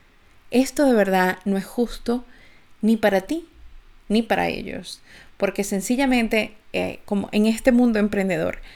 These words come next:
a nosotras nos están pagando en este caso para prestar un servicio. Y la única forma que tienes en este momento para diferenciarte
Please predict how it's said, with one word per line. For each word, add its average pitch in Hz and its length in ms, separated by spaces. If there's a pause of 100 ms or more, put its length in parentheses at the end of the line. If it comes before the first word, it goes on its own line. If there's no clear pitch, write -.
(300)
a - 80
nosotras 233 480
nos 190 160
están 196 260
pagando 190 380
en 180 80
este 214 280
caso 202 400
para 190 200
prestar 190 480
un 226 120
servicio. 208 680 (560)
Y 254 80
la 240 140
única 320 280
forma 226 680 (260)
que 185 140
tienes 190 760
en 185 220
este 269 320
momento 208 500
para 165 200
diferenciarte 175 1160